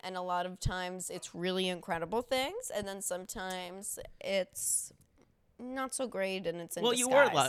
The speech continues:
Speaker 1: disguise.
Speaker 2: mean, uh, it'll close around this, so just, like, to, to wrap it up. But, I mean, the, you, where you were lucky is that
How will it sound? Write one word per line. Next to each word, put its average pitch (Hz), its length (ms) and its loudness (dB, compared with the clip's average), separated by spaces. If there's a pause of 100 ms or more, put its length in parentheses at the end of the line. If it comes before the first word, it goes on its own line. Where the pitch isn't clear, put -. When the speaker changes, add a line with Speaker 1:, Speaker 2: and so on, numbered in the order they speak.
(140)
Speaker 1:
disguise. 175 60 -2
Speaker 2:
mean, 175 160 2
uh, 143 460 -4
it'll 123 220 -4 (260)
close 123 260 -4
around 110 300 0
this, 117 240 0
so 107 80 -10
just, - 200 -12
like, 98 420 -8
to, 95 760 -8
to 107 100 -4
wrap 101 300 0
it 101 100 0
up. 110 280 0
But, 123 120 0
I 127 120 4
mean, 135 400 -4
the, 143 140 -6
you, 147 180 0
where 160 160 2
you 156 160 -2
were 180 240 2
lucky 113 560 -4 (520)
is 120 280 2
that 107 540 0